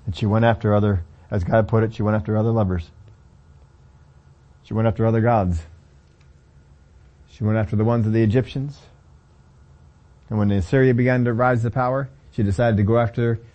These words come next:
and rise to them. And when the Babylonians began to come to power,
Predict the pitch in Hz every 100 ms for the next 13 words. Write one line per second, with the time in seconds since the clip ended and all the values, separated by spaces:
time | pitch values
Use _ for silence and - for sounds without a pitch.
0 | - _ _ _ _ _ - 98 101 113
1 | 117 - 120 117 87 - - - - -
2 | - - - - _ - - - - -
3 | - - _ _ _ - - - - -
4 | 107 107 110 127 123 131 139 139 120 131
5 | 135 127 120 131 117 135 139 143